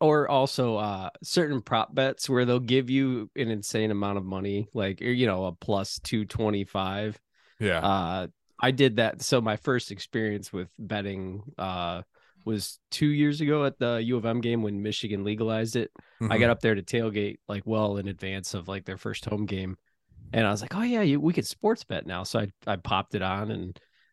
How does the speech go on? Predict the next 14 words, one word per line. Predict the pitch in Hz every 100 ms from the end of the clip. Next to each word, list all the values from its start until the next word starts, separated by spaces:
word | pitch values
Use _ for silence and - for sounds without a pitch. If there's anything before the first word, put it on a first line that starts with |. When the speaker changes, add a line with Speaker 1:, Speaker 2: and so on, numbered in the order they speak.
| _ -
Speaker 1:
they're | 117
like, | 110 120
"Oh, | 135
Blake | 107 127 143
Corum | - 147 139 123 113 110 87 -
plus | - 123 - -
two | - 139 127
twenty-five | - 127 110 - 110 107
to | 107
score | - 117 104
the |
first | 95 101 95 -
T | 104
D." | 95 95 90